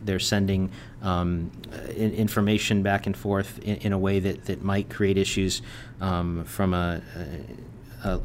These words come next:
a regulatory perspective. There's the standard things you have as far as remote workers, right? Um, and, and that's often what you see, although in gaming you typically have the teams closer,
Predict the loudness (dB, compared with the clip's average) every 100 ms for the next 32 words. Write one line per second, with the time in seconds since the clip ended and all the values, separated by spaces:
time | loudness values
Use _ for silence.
0 | -2 0 2 2 2 2 0 0 -4 -2
1 | 0 0 0 -2 -14 -14 -6 4 6 8
2 | 6 2 -2 -16 -16 -16 -16 -16 -10 0
3 | 2 4 2 4 2 2 -2 -14 -2 4
4 | 4 6 4 4 2 4 2 2 2 4
5 | 2 0 2 4 6 4 2 0 -2 -8
6 | -8 -10 -2 0 0 -6 -2 2 4 2
7 | 0 2 4 4 2 4 2 0 0 -8
8 | -16 -16 -2 0 2 2 2 0 -2 0
9 | 4 6 6 6 4 2 -4 -14 -6 2
10 | 4 8 8 8 6 4 0 0 -2 0
11 | 0 -2 0 0 0 -4 -4 -4 -4 -6